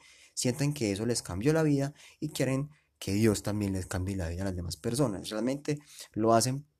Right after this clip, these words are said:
lo hacen por amor, aunque muchas veces se equivocan en la forma, tocando de puerta en puerta, otros juzgando, otros regañando,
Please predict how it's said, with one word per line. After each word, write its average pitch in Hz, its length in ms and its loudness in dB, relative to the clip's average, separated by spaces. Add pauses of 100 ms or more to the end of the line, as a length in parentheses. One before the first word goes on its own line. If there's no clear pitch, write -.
(480)
lo 156 160 2
hacen 185 140 4
por 135 180 2
amor, 135 380 2 (240)
aunque 131 300 0
muchas 143 300 2
veces 165 180 0
se 151 80 -2
equivocan 139 480 -2
en 123 100 0
la 107 80 -2
forma, 139 580 2
tocando 110 340 -8
de 104 80 -6
puerta 101 320 -6
en 98 120 -6
puerta, 135 440 0
otros 113 340 -4
juzgando, 120 640 0
otros 107 300 -6
regañando, 135 840 -2